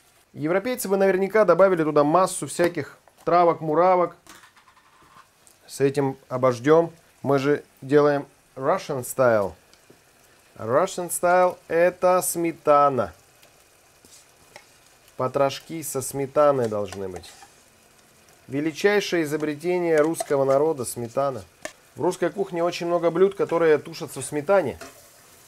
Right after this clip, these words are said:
Популярные очень в русской кухне. Дореволюционной, да и послереволюционной тоже. Сметана. На слабый огонь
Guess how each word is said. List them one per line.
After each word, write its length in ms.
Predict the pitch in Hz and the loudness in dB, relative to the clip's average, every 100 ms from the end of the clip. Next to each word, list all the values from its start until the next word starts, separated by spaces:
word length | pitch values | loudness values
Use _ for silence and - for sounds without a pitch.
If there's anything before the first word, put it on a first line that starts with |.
| _ | _
Популярные 520 | 120 123 156 165 147 127 | -10 -2 2 2 2 -2
очень 280 | 107 - 85 | -4 -10 -14
в 60 | 120 | -10
русской 260 | 131 - 127 | -8 -8 -8
кухне. 400 | 139 127 104 85 _ _ _ - | -8 -10 -12 -20 _ _ _ -8
Дореволюционной, 920 | 135 165 143 131 120 151 170 175 160 143 _ _ _ _ - | -2 0 2 -2 -4 -2 -2 -2 -6 -10 _ _ _ _ -8
да 140 | 180 | -4
и 40 | 135 | -2
послереволюционной 920 | 175 139 151 139 135 131 156 143 131 | -4 -2 -2 0 -2 -4 -4 -4 -4
тоже. 340 | 139 135 95 87 - - - _ _ _ _ _ _ _ _ - - _ _ _ _ _ _ - | -4 -6 -6 -18 -20 -20 -20 _ _ _ _ _ _ _ _ -20 -20 _ _ _ _ _ _ -20
Сметана. 600 | - 139 139 151 147 110 87 _ _ _ _ _ _ _ _ 131 | -14 -10 -4 0 0 0 -12 _ _ _ _ _ _ _ _ -4
На 100 | 135 | 0
слабый 400 | 165 160 151 151 | 2 4 6 6
огонь 340 | 147 185 | 4 2